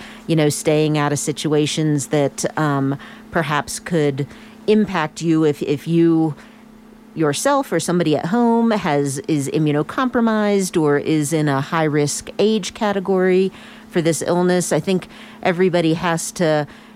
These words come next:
you know, um, approach day-to-day life based on that risk-benefit analysis. And I think we're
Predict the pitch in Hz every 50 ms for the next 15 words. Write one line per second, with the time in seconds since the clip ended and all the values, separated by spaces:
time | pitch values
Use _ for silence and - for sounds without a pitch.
0 | - - 175 160 160 151 147 147 147 143 143 - - - - 156 151 147 143 143
1 | 139 - - 143 - - - - 208 202 190 190 185 - - - - - - 147
2 | 143 175 170 170 160 170 147 160 156 156 156 147 147 180 214 254 220 156 147 160
3 | 180 - - - - 139 127 175 185 202 202 - - - 160 151 147 147 156 160
4 | 147 156 160 - - 151 151 170 175 160 - - - - - - 160 151 170 156
5 | - 214 208 226 247 269 269 302 339 294 226 - - 147 131 135 143 - - 175
6 | 160 156 156 156 - - - - - - - 160 170 - 226 214 196 - 196 196
7 | 175 170 170